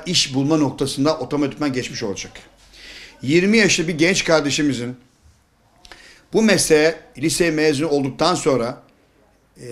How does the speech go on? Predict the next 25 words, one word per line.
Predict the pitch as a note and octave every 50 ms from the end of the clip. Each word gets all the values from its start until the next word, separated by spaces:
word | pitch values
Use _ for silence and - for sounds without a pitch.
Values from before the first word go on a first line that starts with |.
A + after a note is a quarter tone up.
| A2+ A2+ A2 A2+ G#2+ G#2 B2+
lise | D#3 - - G3
mezunu | F3+ E3 D#3 D3+ B2 C#3 D3+
olur | C#3 C#3+ E3 F#3
olmaz | E3+ D3+ C3 A#2+ A#2+ C3 C3 - - -
üniversiteye | C3 C3+ D3 E3 F3+ F#3 F3+ D3+ - - D#3 D3+ C#3+
geçme | B2+ D3 D#3 C#3 - E3 D#3+ -
adına | - D#3 C3+ E3 F3 D3 B2 A2 A2 A2+ A#2 -
yirmi | G#2+ A#2 C3 D3+ F3 G3+
yaşından | G3+ E3+ C3+ - D3 C#3+ D#3+ E3
sonra | D3+ - D3 C3
bu | E3 F#3
mesleği | E3+ D3+ C3 - - C#3+ C3+ D3+ E3+ - - - - - - _ -
tam | F#3 A3 A#3 A3+ -
anlamıyla | E3+ D#3+ D#3 D3+ C#3 C#3 C3 B2 B2+ D3 F3 A3+ A3 - - _ _ _ _ _ _ - - - - - _ E3
en | F3 F3+
azından | E3 E3 F#3+ E3
idrak | D3 C3 D3 E3+ G3+ G#3 F3
edecek. | D#3+ C3 - - G3 F#3+ - - - _ _ _ _ _ - - - - - -
İşçi | G3+ A3 G3+ - - - C4 G#3
bulma | G#3 G3+ F3+ E3+ D#3+
noktasında | D#3+ F#3 F#3+ - - F#3 D#3+ - F3 E3 F3 E3+
da | G3 G#3+
öneye | G#3+ C#3+ C#3+ D#3 E3+ G#3+
geçmiş | A#3+ A#3 G#3 E3 D3 D3+ C3+ D3
olacağız. | C3+ A#2+ G#2+ G2+ G2+ F#2 - - -